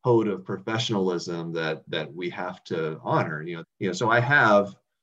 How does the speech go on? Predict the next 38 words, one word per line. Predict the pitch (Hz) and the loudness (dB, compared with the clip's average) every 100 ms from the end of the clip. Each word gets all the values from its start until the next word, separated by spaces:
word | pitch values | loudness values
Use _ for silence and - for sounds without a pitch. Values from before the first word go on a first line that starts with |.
| _ _ - | _ _ 4
rules | 127 151 139 123 | 8 8 8 6
for | 131 | 2
myself, | 110 104 - 156 107 104 123 | 4 2 4 6 8 6 4
and | 113 | 2
I | 113 | 2
tell | 113 160 160 | 4 4 4
people | 110 92 92 | 4 0 0
when | |
I, | 92 90 | 0 -2
when | 101 101 | -4 -4
I | |
talk | 92 160 160 | -2 0 0
about | 92 78 | -2 -4
kind | - 98 | -6 -6
of | |
using | 101 92 87 | -4 -6 -8
comedy | - 117 123 95 85 80 | -6 0 0 0 -2 -2
as | 85 | -6
a | 82 | -8
physician, | 80 80 143 - 90 82 90 | -10 -2 0 0 -6 -10 -4
there | 117 104 | -2 0
are | |
things | 101 170 147 104 | -2 -4 -2 0
that | 98 90 | -2 -4
you | 92 | -4
don't | 90 117 87 | 0 -2 0
do, | 101 165 110 95 107 123 104 | 6 8 8 4 0 -2 0
uh, | 101 98 92 - | 2 2 0 -4
and, | 98 98 95 - - | -6 -6 -8 -12 -10
and, | 95 92 92 - | -10 -10 -16 -10
you | 98 | -8
know, | |
lines | 90 123 131 107 | -4 -2 0 -2
that | 98 - | -4 -6
you | 92 | -6
don't | 104 92 | -6 -6
cross, | - 180 107 90 - | -4 -2 -2 -4 -8
but, | 117 120 107 | -4 0 0